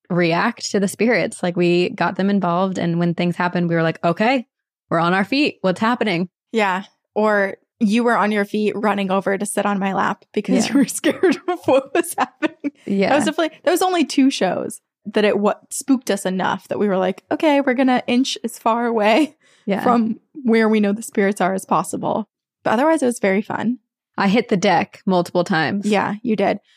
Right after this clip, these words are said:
Speaker 2: Oh, okay. But here's why we went to so many shows, because most people, in fact, actually every single venue we went to, employees told us that we had to be out of our minds.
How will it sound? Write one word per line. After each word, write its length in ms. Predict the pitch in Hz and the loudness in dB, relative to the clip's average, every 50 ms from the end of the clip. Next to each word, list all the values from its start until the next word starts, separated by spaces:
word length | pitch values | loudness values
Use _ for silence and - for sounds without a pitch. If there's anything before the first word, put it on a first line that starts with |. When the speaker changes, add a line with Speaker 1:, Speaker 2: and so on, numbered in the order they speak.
| _ _ _ | _ _ _
Speaker 2:
Oh, 220 | - 294 277 240 - - | 0 2 2 2 2 0
okay. 280 | 262 - - 254 214 | -2 -2 0 0 0
But 160 | 208 185 196 214 | 2 0 -2 -4
here's 340 | - - 269 294 330 311 - | -4 -4 -2 -2 0 -2 0
why 500 | 240 220 214 208 208 214 208 208 208 202 | 0 2 2 2 2 2 2 2 0 0
we 180 | - 196 214 | 0 0 0
went 280 | 208 190 190 185 - - | 2 2 0 -2 -2 -4
to 80 | - 196 | -6 -6
so 160 | - - 196 | -4 -2 -2
many 160 | 190 180 185 196 | -2 -2 -2 -4
shows, 380 | - - 190 - - 190 - | -4 -2 -2 -2 -2 -4 -6
because 240 | - - - 202 - | -8 -4 -4 -2 0
most 220 | 226 220 240 240 - | 0 0 0 0 -2
people, 420 | 254 240 - 233 214 202 208 - _ _ _ _ _ _ _ _ _ | -4 -4 -2 0 0 0 0 -2 _ _ _ _ _ _ _ _ _
in 120 | 247 240 | 0 0
fact, 320 | 233 - 247 240 240 - - - - | 2 2 0 0 -2 -4 -8 -4 -4
actually 480 | 214 214 - - - 208 202 190 - _ | -4 -4 -4 -6 -4 -2 -2 -2 0 _
every 260 | 214 220 220 254 262 254 | 0 0 2 0 -2 -2
single 320 | - - 247 233 226 214 | 0 0 0 2 2 2
venue 360 | 202 214 190 196 202 196 202 196 | 2 2 2 2 2 2 2 2
we 100 | 196 196 | 2 0
went 260 | 202 190 - - - | 0 -2 -4 -4 -2
to, 280 | - 233 233 240 262 277 - _ _ _ _ _ _ _ | 0 0 2 2 2 0 -4 _ _ _ _ _ _ _
employees 520 | 226 226 240 226 - 208 202 202 208 208 - | 0 0 0 0 0 0 2 2 0 0 -2
told 240 | - 202 202 196 | -2 -2 0 2
us 260 | 196 190 190 202 - - | 2 0 0 0 -2 -4
that 220 | - 196 - - - | -2 -2 -2 -2 -2
we 340 | 190 208 202 196 196 202 226 | -2 -2 0 0 0 -2 -2
had 420 | 214 - - 214 196 208 208 - | -4 -4 -2 0 0 0 0 -2
to 100 | - 247 | -4 -6
be 540 | 202 - 202 185 180 170 180 180 214 - - _ _ _ _ _ _ | -4 -2 0 0 2 2 2 0 0 -2 -6 _ _ _ _ _ _
out 160 | 208 202 196 185 | -2 0 0 0
of 80 | 196 - | 0 0
our 120 | 170 160 | -2 -2
minds. 720 | 165 165 - - - - - 233 233 - - - - - | -2 -2 -2 -2 -2 -4 -6 -8 -8 -10 -10 -12 -12 -14